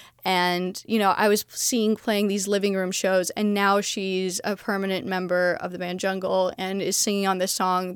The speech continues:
that has just spread like wildfire across the world. It's, it's such a cool thing to kinda get to watch people, even if it's from a distance, watch them succeed. It's, it's awesome.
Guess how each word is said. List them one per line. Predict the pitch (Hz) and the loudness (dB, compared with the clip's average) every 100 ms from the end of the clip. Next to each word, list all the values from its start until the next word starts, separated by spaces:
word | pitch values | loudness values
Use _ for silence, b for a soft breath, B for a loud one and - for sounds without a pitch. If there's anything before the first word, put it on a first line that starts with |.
| - | -6
that | 214 262 196 | -2 -2 -4
has | 196 175 | -8 -8
just | - 170 180 - B B B | -4 -2 -2 -6 B B B
spread | - - 208 196 | -8 -2 0 2
like | 190 180 | 0 0
wildfire | 190 175 170 - 185 175 180 180 170 | 0 2 2 0 2 4 4 4 2
across | 185 - 175 - - | -2 -2 -4 -2 -2
the | |
world. | 175 170 185 175 | -2 -2 -4 -6
It's, | - - - - B B B B - | -4 -2 -2 -4 B B B B 0
it's | 233 - | 2 4
such | 269 254 285 | 2 2 0
a | |
cool | - - 220 | -2 0 0
thing | - 202 202 | 0 -2 -2
to | - 214 | -6 -6
kinda | 214 202 | -4 -4
get | 196 196 | -4 -4
to | 214 | -4
watch | 190 175 - - | -2 -2 -4 -12
people, | 214 202 196 190 185 - | -10 -6 0 2 2 2
even | 240 226 | 0 2
if | 247 | 0
it's | 226 | -2
from | - 208 | -4 -4
a | 185 | -4
distance, | 175 185 - 202 196 - - - | -4 -4 -4 -4 -6 -8 -8 -6
watch | 196 - | -4 -4
them | 185 | -8
succeed. | - - - - 160 - | -10 -8 -8 -6 -6 -6
It's, | - - - - | -6 -6 -8 -8
it's | 214 - - - - | -6 -8 -12 -14 -6
awesome. | 180 - - - | -4 -4 -6 -10